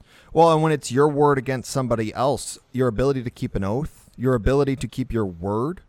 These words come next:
it val-, it, it matters. It really does. Your word is your bond, and the more true that is, the more weight, the more worth, the more magic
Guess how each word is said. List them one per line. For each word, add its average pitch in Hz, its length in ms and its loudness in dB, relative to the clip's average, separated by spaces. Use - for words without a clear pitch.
it 139 180 -6
val-, 131 340 2
it, 139 240 2
it 135 100 -4
matters. 123 720 -4
It 147 140 -2
really 131 340 4
does. 107 600 -4
Your 131 280 4
word 139 420 4
is 127 260 2
your 120 100 2
bond, 101 400 0
and 110 180 -2
the 113 60 0
more 123 280 2
true 139 320 0
that 110 200 2
is, 127 400 -4
the 131 100 0
more 135 260 2
weight, 113 520 -2
the 117 100 0
more 123 200 2
worth, 110 360 0
the 113 80 -6
more 120 320 -2
magic 110 680 -4